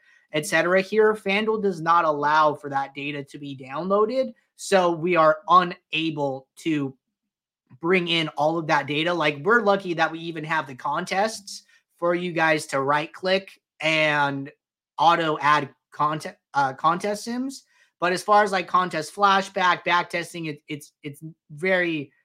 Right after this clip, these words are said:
very hard, if not impossible, to do on FanDuel here. So I, I think it's just a very challenging task that, uh, that's why we don't have the contest flashback for FanDuel. So we're not able to do that comparison. And then as far as sorting metrics, um,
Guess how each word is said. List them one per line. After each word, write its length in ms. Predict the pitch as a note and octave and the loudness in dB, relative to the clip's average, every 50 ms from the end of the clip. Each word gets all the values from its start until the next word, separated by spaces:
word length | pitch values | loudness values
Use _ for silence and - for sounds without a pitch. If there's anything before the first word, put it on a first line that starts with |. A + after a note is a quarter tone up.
| _ _ _ _ | _ _ _ _
very 260 | F3 G#3 A3 G#3 G#3 | 0 2 2 2 2
hard, 380 | F#3+ E3 F#3 F#3+ F#3 F3+ F3 E3 | 0 0 2 2 2 2 2 -2
if 120 | D#3+ D#3+ | -4 -4
not 200 | E3+ D#3+ D#3 D#3 | -2 -2 -2 -2
impossible, 420 | D3+ - D3+ D3+ D3+ D3 - D3+ C#3 | -2 0 2 2 2 0 -2 -8 -14
to 140 | - _ D3+ | -14 _ -8
do 260 | D3+ D3+ D3 D3 D3 - _ _ _ _ _ | -6 -6 -6 -6 -8 -12 _ _ _ _ _
on 300 | - D#3 D#3 D3+ C#3+ D3+ - _ - - | 0 2 2 2 2 -2 -8 _ -16 -12
FanDuel 400 | - D3+ D3+ D3 C#3+ C#3+ C3+ C3+ | -8 -6 -6 -6 -6 -6 -6 -8
here. 240 | C3 - C#3 B2+ B2+ | -8 -10 -12 -14 -12
So 140 | C3 - D3+ | -10 -6 -4
I, 140 | C#3 D3 D3+ | -4 -4 -4
I 100 | - C#3+ | -4 -6
think 200 | C3+ - E3 D#3 | -6 -8 -8 -8
it's 140 | D#3+ D3+ D3+ | -8 -8 -8
just 160 | D#3+ D3+ C#3+ | -8 -10 -8
a 60 | D3 C3 | -8 -4
very 240 | C#3 D3 C#3+ C#3+ | -2 0 0 0
challenging 460 | B2+ - - D3 C#3+ C#3+ C#3 C3 C3+ C3 | -2 -4 -4 -4 -4 -4 -6 -8 -10 -4
task 360 | - D#3+ D3+ D3 C#3 - - | 0 4 4 4 4 2 -2
that, 240 | D3 C3+ C3 B2 - _ _ _ _ _ | -6 -6 -6 -6 -10 _ _ _ _ _
uh, 180 | C#3 C3+ C3+ C3+ | 0 0 0 0
that's 280 | C#3+ D3+ D#3 D#3 D3+ | 2 0 0 0 0
why 160 | - D#3 D3 D3 | 0 0 0 0
we 60 | D3 | 0
don't 160 | C#3+ C#3+ C#3 | -4 -4 -4
have 160 | C#3+ C#3 C#3 | -2 -2 -4
the 100 | C#3 C3 - _ _ _ _ | -4 -6 -12 _ _ _ _
contest 420 | - D#3 D#3 D3+ - D3+ D3 - | 0 0 2 2 0 -4 -6 -2
flashback 480 | - D3 C#3+ C#3+ - - D3+ C3+ B2 - | 0 2 2 2 2 -2 -6 -6 -6 -6
for 140 | - C#3 C#3 | -8 -10 -8
FanDuel. 460 | - D#3+ E3+ E3+ E3+ F3+ F3+ F3+ - - _ _ _ _ | -8 -10 -8 -6 -6 -6 -6 -8 -8 -12 _ _ _ _
So 180 | - E3+ E3 | -2 0 0
we're 100 | D#3+ D#3+ E3+ | 0 2 2
not 160 | F#3 G3 G3+ | 2 4 4
able 180 | G3+ G3 G3 G3 | 4 2 0 -2
to 100 | - D#3+ | -6 -8
do 140 | F3 F3+ | -8 -4
that 160 | F3 E3+ E3+ E3+ | -2 -2 -2 -2
comparison. 640 | - C#3+ C3 D#3+ E3+ F3 E3 - - E3+ E3 D#3+ D3 _ _ _ _ _ _ - | -6 -10 -8 -6 -6 -6 -6 -6 -8 -8 -10 -10 -12 _ _ _ _ _ _ -4
And 120 | E3+ F3+ | -2 0
then 160 | G3+ G3 F#3+ F#3 | 2 2 2 0
as 140 | F#3 F#3 | -2 -6
far 340 | - - - A3+ A#3+ B3 B3 | -6 -6 -4 -4 -2 -2 0
as 360 | B3 A#3 A3 G#3+ G3+ F3 - - _ | 2 4 4 4 4 0 -4 -10 _
sorting 500 | - - - - F#3 G3 G#3 G3+ G3+ G3 | -16 -12 -8 -4 0 2 2 4 2 2
metrics, 540 | F#3+ G3 G#3 F#3+ - - G3 F#3+ G3 - - - | 0 0 -2 -4 -2 -4 -4 -4 -4 -8 -8 -2
um, 300 | - D#3+ E3 D#3 D#3 D#3+ | 2 2 4 2 2 -4